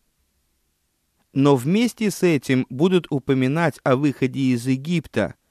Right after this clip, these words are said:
таким образом, что это будет второстепенным по отношению к полному освобождению,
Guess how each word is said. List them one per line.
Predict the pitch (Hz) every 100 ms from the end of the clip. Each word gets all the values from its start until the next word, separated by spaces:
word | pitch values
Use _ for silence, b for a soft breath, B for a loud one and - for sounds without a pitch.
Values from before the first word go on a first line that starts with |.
| _ _ _
таким | 139 127 147 143
образом, | 147 131 123 120
что | -
это | 123 113 117
будет | 131 120 113
второстепенным | - - 135 123 - 123 180 143 123 113
по | 110 117
отношению | 123 113 127 117 107
к |
полному | 143 123 113
освобождению, | 113 127 120 117 120 107 95